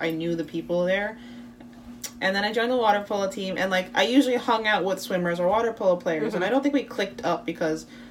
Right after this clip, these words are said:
Speaker 1: there was, like, you know, the yearbook kids, and there was a lot, there was some crossover between us, so, like, we kinda mixed and meddled, but, like, I did mostly stay on my own, but, like, it,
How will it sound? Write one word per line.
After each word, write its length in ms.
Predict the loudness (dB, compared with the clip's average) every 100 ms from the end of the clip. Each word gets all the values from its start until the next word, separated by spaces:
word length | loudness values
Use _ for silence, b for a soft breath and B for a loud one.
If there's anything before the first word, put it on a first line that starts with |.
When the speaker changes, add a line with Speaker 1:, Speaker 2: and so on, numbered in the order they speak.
| B B B 4
Speaker 1:
there 140 | 8
was, 200 | 8 6
like, 220 | 2 0
you 60 | -2
know, 120 | 0
the 80 | 0
yearbook 400 | 2 2 2 -2
kids, 280 | 0 0 0
and 100 | 0
there 60 | 0
was 100 | 2
a 40 |
lot, 160 | 0 2
there 80 | 0
was 100 | 4
some 160 | 2
crossover 580 | 4 0 0 -2 -4 -2
between 360 | -2 0 -2 0
us, 160 | -2
so, 120 | -4 -4
like, 220 | -4 -6
we 120 | -8
kinda 320 | -4 -2 -2
mixed 460 | -2 -4 -4 -12 -8
and 200 | -6 -2
meddled, 320 | -2 -2 -2
but, 100 | -2
like, 180 | -4 -4 -4
I 120 | -2
did 180 | -2 -2
mostly 400 | -2 -2 -4 -8
stay 380 | -4 -4 -2 -4
on 180 | -4 -4
my 180 | -4 -4
own, 200 | -4 -6
but, 140 | -6
like, 260 | -6 -6 -10 B B B B B B -18 -18 -20 -20 -20 -20 -20 -20 -12 4
it, 180 | 4